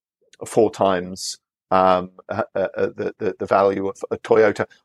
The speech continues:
I know myself, I'm not rushing out to buy new Tesla stock right now, right? There's potential that the, the, these are, these are a little bit of, uh, uh, uh, uh, a mythology as well. So, so the question is,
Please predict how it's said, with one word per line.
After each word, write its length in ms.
I 80
know 160
myself, 440
I'm 140
not 160
rushing 360
out 180
to 80
buy 280
new 280
Tesla 400
stock 340
right 200
now, 240
right? 180
There's 180
potential 460
that 140
the, 180
the, 140
these 260
are, 160
these 400
are 100
a 80
little 180
bit 120
of, 200
uh, 280
uh, 220
uh, 180
uh, 200
a 80
mythology 540
as 100
well. 220
So, 280
so 160
the 60
question 400
is, 260